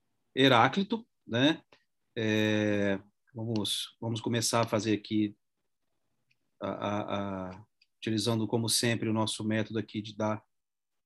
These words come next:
de textos para que a gente possa utilizar a partir deles, né?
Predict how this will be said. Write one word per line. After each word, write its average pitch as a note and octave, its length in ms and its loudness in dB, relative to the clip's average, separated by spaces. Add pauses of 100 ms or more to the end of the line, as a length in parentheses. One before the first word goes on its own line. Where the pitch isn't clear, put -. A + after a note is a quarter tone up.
(100)
de A2+ 80 -6
textos B2+ 500 6
para B2+ 140 0
que - 80 2
a A2 40 6
gente A#2+ 220 -2
possa A2+ 280 4
utilizar A#2+ 360 2
a A#2 40 4
partir A#2 340 0
deles, D3+ 380 6
né? F3 240 0